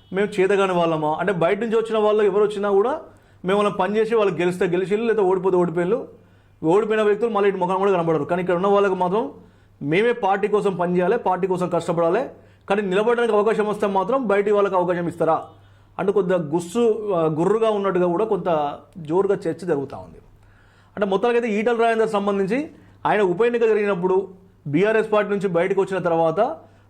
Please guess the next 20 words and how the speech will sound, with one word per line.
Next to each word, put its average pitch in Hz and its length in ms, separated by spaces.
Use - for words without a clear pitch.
హుజరాబాద్లో 220 400
జరిగిన 202 180
ఉప 180 140
ఎన్నికకు 196 320
మేము 202 180
అందరం 190 180
కూడా 220 140
కలిసికట్టుగా 190 600
కష్టపడి 208 600
ఆయన 202 100
కోసం 180 320
పనిచేసినాం. 165 480
కానీ 233 100
ఆయన 240 80
మొన్న 226 200
అసెంబ్లీ 240 380
ఎన్నికల్లో 233 320
రెండు 202 160
చోట్ల 233 200
ఓడిపోయిండు, 196 680